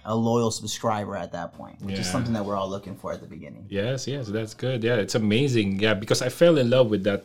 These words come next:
Speaker 2: uh, setup with, uh, Tier five. I love,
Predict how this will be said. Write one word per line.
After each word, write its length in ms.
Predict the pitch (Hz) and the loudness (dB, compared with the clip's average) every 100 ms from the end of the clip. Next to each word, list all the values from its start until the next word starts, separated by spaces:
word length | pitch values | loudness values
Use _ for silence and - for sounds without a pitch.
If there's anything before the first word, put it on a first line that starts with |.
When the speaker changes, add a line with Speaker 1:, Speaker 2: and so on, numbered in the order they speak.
| - | -2
Speaker 2:
uh, 420 | 104 95 92 87 82 | 0 0 -2 -8 -6
setup 500 | - 104 104 90 - | -4 -2 -4 -4 -6
with, 160 | 123 | -6
uh, 680 | 180 180 175 170 - 156 156 | -6 -6 -8 -10 -10 -12 -12
Tier 220 | - 101 - | -6 -6 -6
five. 440 | - 101 107 110 107 - _ _ | -8 -4 -4 -6 -10 -20 _ _
I 80 | 104 | -10
love, 380 | 98 98 98 | -6 -4 -6